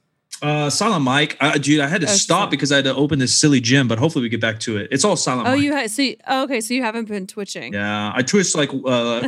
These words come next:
Speaker 2: <laughs>
Speaker 1: a couple weeks ago. I wish, dude.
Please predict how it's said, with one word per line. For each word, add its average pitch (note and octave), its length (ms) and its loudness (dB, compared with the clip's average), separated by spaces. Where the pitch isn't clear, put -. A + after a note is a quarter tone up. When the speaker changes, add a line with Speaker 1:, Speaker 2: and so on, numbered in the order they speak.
Speaker 2:
<laughs> - 140 -20
Speaker 1:
a - 40 -16
couple C#3+ 300 4
weeks B2+ 320 4
ago. B2 600 0
I C3+ 100 -6
wish, C3+ 420 2
dude. - 100 -20